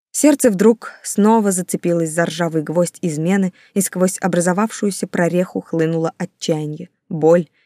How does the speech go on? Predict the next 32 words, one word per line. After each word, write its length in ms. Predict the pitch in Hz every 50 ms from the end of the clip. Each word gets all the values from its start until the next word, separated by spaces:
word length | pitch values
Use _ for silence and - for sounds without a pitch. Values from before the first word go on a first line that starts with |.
| _ _ -
и 80 | 190
еще 300 | 185 170 - - - 226
какое-то 500 | - - 180 - - 165 160 151 - 160
мерзенькое 760 | 160 160 170 190 220 226 202 185 - 208 202 190 - 208 202
чувство, 560 | 190 - - - 165 156 - - - 170 160 - _ _ _ _ _ _ _ _ _ _ _ 196
наименование 600 | 196 196 190 180 175 165 170 165 160 160 156 147
которому 540 | - 160 - 190 196 202 202 196 196 202 -
она 260 | 185 175 170 190 220
не 120 | 214 190
придумала. 600 | 180 - 165 160 143 147 147 147 147 151 165 - _ _ _ _ _ _ _ _ _ _
Женщина 480 | 202 190 226 269 277 - - 202 175 170
открыла 320 | 165 - - 185 180 170
холодильник, 640 | 160 - 170 160 156 151 156 196 220 214 208 190 - _ _ _ _ _
вынула 360 | 202 220 262 262 233 190 180 170
остатки 380 | 170 - 202 196 - - -
вчерашнего 540 | - - - 185 175 170 - - 165 156 151
пира, 340 | - - 202 226 220 220 190 - _ _ _ _ _ _ _
и 100 | - 202
в 40 | 185
этот 220 | 202 196 185 -
момент 480 | 185 170 165 175 214 269 294 285 - _
зазвонили 520 | - 185 180 190 170 175 180 190 220 233 233
в 80 | 190
дверь. 400 | 156 160 151 156 139 143 - _ _ _ _ _ _ _ _ _ _ _ _ _ -
Ника 240 | 196 208 208 - 185
посмотрела 480 | - 185 - 180 175 - 180 175 170 165
на 120 | 160 156
часы. 460 | - - 160 - - 160 160 170 208 - _ -
Было 260 | 190 196 196 214 220
около 340 | 226 226 220 - 247 247 226
двенадцати 600 | 190 185 202 196 196 226 240 - - - - 190
дня, 340 | 165 156 165 170 180 180